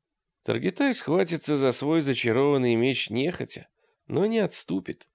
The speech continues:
будет драться бесстрашно. А вот ему, волхву, надо победить сразу двоих, себя и врага.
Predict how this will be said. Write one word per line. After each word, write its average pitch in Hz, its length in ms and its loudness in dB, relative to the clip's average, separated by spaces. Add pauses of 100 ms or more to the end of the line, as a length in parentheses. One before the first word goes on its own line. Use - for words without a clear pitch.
(160)
будет 170 340 -2
драться 123 360 0
бесстрашно. 107 720 -6 (680)
А 117 140 0
вот 151 220 2
ему, 156 540 2
волхву, 113 680 -2 (460)
надо - 240 -2
победить 131 560 -2
сразу 127 340 0
двоих, 104 640 -2 (360)
себя 120 540 -2 (540)
и 139 120 0
врага. 117 480 -2